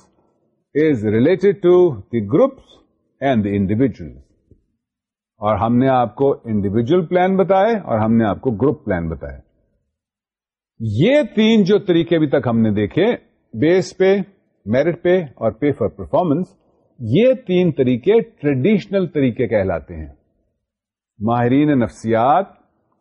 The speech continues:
آرگنائزیشنل سائیکالوجی میں ان تین طریقوں کو ٹریڈیشنل طریقے کہتی ہے۔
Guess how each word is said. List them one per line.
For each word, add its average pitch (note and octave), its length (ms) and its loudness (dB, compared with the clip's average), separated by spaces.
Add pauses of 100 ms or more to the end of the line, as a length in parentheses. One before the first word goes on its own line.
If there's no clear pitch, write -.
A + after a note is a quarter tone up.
(720)
آرگنائزیشنل A#2 760 0
سائیکالوجی G2+ 640 -2
میں F3 440 0 (920)
ان F#3+ 220 2
تین C#3+ 340 0
طریقوں G#2 480 -2
کو E3+ 380 0 (680)
ٹریڈیشنل E3 680 0
طریقے B2 480 -2
کہتی D2+ 420 -4
ہے۔ B1+ 80 -12